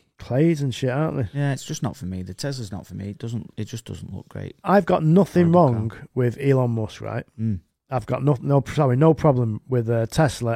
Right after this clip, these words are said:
Speaker 1: and the Elon Musk. I've got the Starlink satellite.
Speaker 2: Yeah.
Speaker 1: Right? So it's not like I'm a-, I'm anti him.
Speaker 2: Yeah.
Speaker 1: 'Cause some people don't like him, do they? 'Cause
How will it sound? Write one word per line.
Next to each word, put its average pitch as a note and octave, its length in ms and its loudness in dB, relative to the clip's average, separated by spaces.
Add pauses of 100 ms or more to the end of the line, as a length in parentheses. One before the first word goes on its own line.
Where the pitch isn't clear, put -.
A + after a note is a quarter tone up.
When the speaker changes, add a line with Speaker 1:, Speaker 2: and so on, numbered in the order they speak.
Speaker 1:
and C3+ 120 2
the B2+ 180 -2
Elon B2 220 2
Musk. C3 220 0
I've D3+ 200 2
got C#3+ 140 0
the - 60 -10
Starlink B2 460 0
satellite. A2+ 640 -4
Speaker 2:
Yeah. G#2 200 -4 (280)
Speaker 1:
Right? B2+ 240 -4
So B2+ 240 2 (140)
it's - 100 -20
not D3+ 160 2
like C#3 180 2
I'm C#3 160 2
a-, C3+ 220 0
I'm C3+ 140 0
anti C3 500 0 (320)
him. A2+ 360 0 (200)
Speaker 2:
Yeah. G#2 200 -4 (280)
Speaker 1:
'Cause A#2 220 -4
some C#3+ 160 -2
people G#2+ 160 -4
don't G#2+ 180 -6
like D3+ 180 -2
him, A#2 80 -2
do C#3 120 2
they? B2 100 0
'Cause G#2+ 300 -8